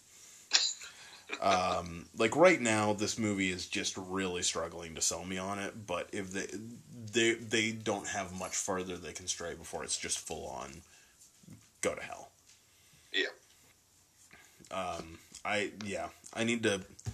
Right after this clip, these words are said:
Speaker 1: I'm either gonna make you hang out here for a weekend and play through the franchise, or I'm just gonna buy you the entire franchise, so that way you'll just, you'll,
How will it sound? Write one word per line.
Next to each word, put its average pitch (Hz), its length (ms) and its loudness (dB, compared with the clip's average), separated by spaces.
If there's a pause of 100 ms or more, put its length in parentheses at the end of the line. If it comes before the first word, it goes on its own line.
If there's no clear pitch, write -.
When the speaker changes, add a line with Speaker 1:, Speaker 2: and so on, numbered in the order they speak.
(760)
Speaker 1:
I'm 123 140 4
either 143 220 6
gonna 127 180 6
make 107 260 0
you 117 80 0
hang 107 280 -2
out 95 180 -2
here 92 220 -4
for 95 220 -2
a 92 40 0
weekend 95 580 -4
and 98 100 -8
play 90 220 -6
through 87 260 -10
the 85 60 -10
franchise, 92 960 -2
or 87 200 -8 (240)
I'm 95 120 -8
just 87 180 0
gonna 90 120 -8 (160)
buy 80 280 -4
you 80 160 -14
the 78 140 -10
entire 85 340 -6
franchise, 85 640 -2
so 95 120 6
that 82 180 -4
way 87 100 -6
you'll 87 140 -6
just, 90 220 -2 (220)
you'll, 101 260 -4